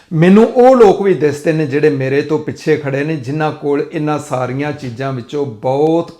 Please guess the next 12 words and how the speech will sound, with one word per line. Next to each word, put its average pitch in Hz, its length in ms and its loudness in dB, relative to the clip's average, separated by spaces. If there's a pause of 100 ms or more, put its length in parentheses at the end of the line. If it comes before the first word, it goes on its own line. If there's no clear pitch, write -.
ਘੱਟ - 240 -8
ਹੈ।" 104 120 -16 (640)
ਤੋ 151 80 -4
ਖੁਸ਼ 190 460 -4
ਰਹਿਣ 151 220 -2
ਦੀ 151 180 -4
ਕਲਾ 131 380 -4
ਹੈ, 127 260 -8 (360)
ਸ਼ੁਕਰਾਨਾ 147 680 -4
ਜ਼ਰੂਰ 123 340 -10
ਕਰਿਆ 113 300 -10
ਕਰੋ। 117 220 -18